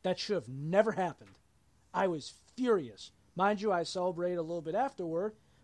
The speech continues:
but watching that game was painful. We're inconsistent stopping the run we have all year. Last year in the playoffs, we held guys like King Henry.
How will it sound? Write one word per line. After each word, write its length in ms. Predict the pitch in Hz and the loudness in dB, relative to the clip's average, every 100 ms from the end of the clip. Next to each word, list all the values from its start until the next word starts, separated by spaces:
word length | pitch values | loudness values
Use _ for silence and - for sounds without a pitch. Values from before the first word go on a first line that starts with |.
| - | -8
but 140 | 196 | -4
watching 380 | 185 262 - 226 | 0 0 -2 -4
that 180 | 247 233 | -4 -2
game 300 | 226 226 226 | -4 -2 -2
was 140 | 208 | -6
painful. 580 | - 240 285 269 143 101 - _ _ _ _ _ _ _ _ _ _ - _ - _ - _ _ - | -8 -8 -6 -8 -12 -14 -18 _ _ _ _ _ _ _ _ _ _ -20 _ -20 _ -20 _ _ -8
We're 340 | 185 185 180 - _ _ _ _ _ - | -2 0 0 -6 _ _ _ _ _ -4
inconsistent 880 | 277 - 339 - - 240 - 254 | -2 -2 -4 -4 -6 -6 -6 -10
stopping 440 | - 170 175 196 220 | -6 -4 -4 -4 -4
the 80 | |
run 420 | 202 160 160 180 185 - | -2 -2 -4 -6 -12 -14
we 100 | 143 | -12
have 300 | 120 156 147 - | -8 -8 -8 -6
all 220 | 147 185 | -2 -2
year. 420 | 170 143 135 165 - | -2 -6 -6 -10 -10
Last 300 | 139 202 214 | -2 -2 -2
year 80 | 247 | -8
in 40 | |
the 60 | 240 | -8
playoffs, 580 | - 247 254 262 262 - | -4 0 2 0 -2 -6
we 160 | 269 | -10
held 460 | 208 285 330 302 202 | -4 -2 -2 -4 -6
guys 300 | 160 151 127 | -4 -4 -6
like 180 | 135 117 | -10 -10
King 240 | 147 131 120 | -12 -12 -12
Henry. 400 | 143 110 107 | -14 -16 -20